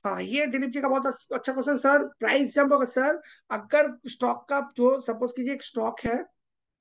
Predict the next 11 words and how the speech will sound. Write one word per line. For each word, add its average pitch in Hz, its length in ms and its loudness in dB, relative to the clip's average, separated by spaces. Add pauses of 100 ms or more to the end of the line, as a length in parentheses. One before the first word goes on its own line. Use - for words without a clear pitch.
(2500)
हाँ, 180 260 -2
बिल्कुल 254 240 0
सर, 208 120 -4
सुधीर 254 280 -4
जी 294 100 -6
ने 277 80 -4
बहुत 254 140 -2
अच्छा 254 180 -4
पकड़ा, 262 200 -4 (360)
is 226 200 0
the 277 80 -2